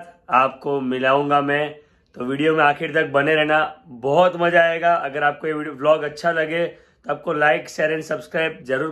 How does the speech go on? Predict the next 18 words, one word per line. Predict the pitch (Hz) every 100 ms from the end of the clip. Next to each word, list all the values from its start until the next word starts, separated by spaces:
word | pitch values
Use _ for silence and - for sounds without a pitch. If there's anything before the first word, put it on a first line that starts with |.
| 160
करना | 156 156
है। | 156 156 - _ _ _
And | - 120
let's | 139 160 - - _ _ _
get | - 139 156 151
back | 147
to | 143
the | 180 160 - _ 120
vlog। | 160 185 156 120 101 98 - _ _ _ -
तो | 117 113
डे | 127 135
टू | 135
के | 127 127
स्टार्टिंग | - 110 107 120 117
में | 113
हमने | 107 107 110
सबसे | 107 107 - 120
पहले | 107 107 110